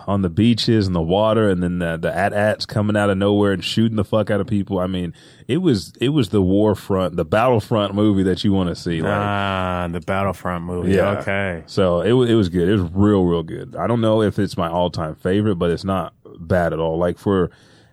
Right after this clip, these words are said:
Speaker 1: and we've only had one new one since last year. I
Speaker 2: Yeah.
Speaker 1: can't say this is the best yet, but
Speaker 2: So,
Speaker 1: I mean
Speaker 2: uh, yeah, co-,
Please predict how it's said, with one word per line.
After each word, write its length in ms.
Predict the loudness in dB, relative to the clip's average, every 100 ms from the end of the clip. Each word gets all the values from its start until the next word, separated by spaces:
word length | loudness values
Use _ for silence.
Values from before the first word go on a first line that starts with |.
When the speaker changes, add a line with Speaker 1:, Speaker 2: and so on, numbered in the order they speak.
| _
Speaker 1:
and 220 | -4 0 2
we've 100 | 2
only 200 | 0 -2
had 180 | -2
one 320 | -2 -2 -2 -2
new 140 | -2
one 260 | -2 -4 -8
since 220 | -10 -6
last 360 | -2 -2 -4 -4
year. 320 | -2 -2 -6 _
I 120 | -8
Speaker 2:
Yeah. 80 | -2
Speaker 1:
can't 160 | -2 -2
say 160 | 0
this 180 | 0 -2
is 100 | -6
the 80 | -8
best 340 | -4 -4 -4
yet, 280 | -4 -2 -2
but 240 | -6 -8 -12 -20 _
Speaker 2:
So, 200 | -4 0
Speaker 1:
I 40 | 2
mean 80 |
Speaker 2:
uh, 60 | 2 2 2
yeah, 100 | 0
co-, 180 | 0